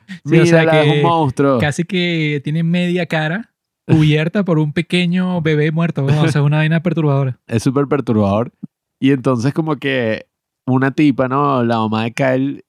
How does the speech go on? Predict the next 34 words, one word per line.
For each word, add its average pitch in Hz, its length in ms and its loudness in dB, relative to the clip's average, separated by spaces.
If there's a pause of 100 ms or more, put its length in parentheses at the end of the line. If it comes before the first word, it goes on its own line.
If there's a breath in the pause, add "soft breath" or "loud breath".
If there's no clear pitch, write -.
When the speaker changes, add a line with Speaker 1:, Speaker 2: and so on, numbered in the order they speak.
(140)
Speaker 2:
que 117 120 -2
es 107 60 0
una 120 200 -2
gordita 120 680 -2
y 131 60 2
judía, 139 340 2
dice 131 120 6
Speaker 1:
Una 151 160 2
puta, 156 340 2
Speaker 2:
que - 40 -2
Speaker 1:
¿no? 160 80 -8 (340)
Speaker 2:
<laughs> 151 760 -2
Sí, - 140 -4
es 98 200 0
tremenda 113 360 -2
puta, 107 240 0
por 98 160 -8
cierto. 98 320 -2 (380)
<laughs> 151 920 -6
Hay 107 160 0
una 113 140 0
gran 117 200 -2
canción 113 340 -2
al 117 80 -2
respecto. 104 500 -6 (460)
Dice 120 360 0
que 135 260 -2
no, 104 380 -4 (340)
tenemos 117 320 -4
que 151 100 -4
hacer 123 240 -4
algo 143 260 -4
para 127 180 -2
que 110 300 -4